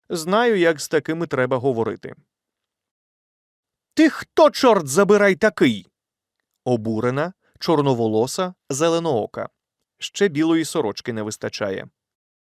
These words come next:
«Забере, не хвилюйся. Я той, чиє ім'я промовивши, губи всохнуть,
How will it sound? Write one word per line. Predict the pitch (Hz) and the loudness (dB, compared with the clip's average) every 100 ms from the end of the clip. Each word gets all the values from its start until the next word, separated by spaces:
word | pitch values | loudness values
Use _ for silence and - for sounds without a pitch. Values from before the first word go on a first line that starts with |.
| _ _ _ _ _ _ _ - | _ _ _ _ _ _ _ -10
«Забере, | 190 226 202 185 123 92 - | 0 4 4 4 4 0 -6
не | 202 277 | -8 -4
хвилюйся. | 220 175 113 101 98 104 - _ _ _ _ - | 2 4 4 0 -4 -8 -10 _ _ _ _ -6
Я | 123 123 | 2 2
той, | 135 180 131 104 | 4 2 2 0
чиє | - 127 123 | -2 0 2
ім'я | 120 120 127 117 | 2 2 0 2
промовивши, | 131 131 196 202 - 214 190 | 0 0 2 2 0 0 2
губи | 131 147 156 113 | 2 2 2 2
всохнуть, | 107 - 185 208 220 214 - | -2 -2 -2 0 -2 -4 -6